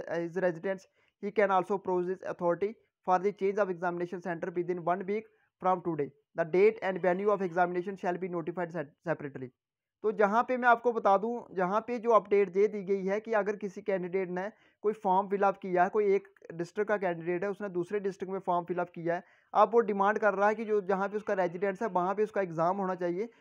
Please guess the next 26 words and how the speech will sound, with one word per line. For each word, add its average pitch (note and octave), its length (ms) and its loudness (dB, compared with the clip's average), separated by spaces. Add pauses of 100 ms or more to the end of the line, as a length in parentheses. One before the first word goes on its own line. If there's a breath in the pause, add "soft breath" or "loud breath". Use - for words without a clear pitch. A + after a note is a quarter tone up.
(200 soft breath)
तो A3 100 -2
वो G#3+ 200 2
अपना G#3 440 2
जो G#3+ 220 2
इस G#3 300 -4
ईमेल G3 300 -4
के G#3+ 120 0
through G3+ 260 0
अपना F#3+ 260 0
जो G3 220 0
है G3+ 120 2
वहाँ F3 320 -2
पे G3 120 -2
डाल E3+ 240 4
के F#3+ 140 -2
बता E3 280 0
सकता F#3 280 -4
है, G3+ 100 -2
अपने F3 300 -2
जो F3 140 -4
उनकी E3 440 -12
जो F3 180 -2
क्वेरीज F3 400 -2
है G3 80 -2
उसको F3 240 -8
वो A3 240 -4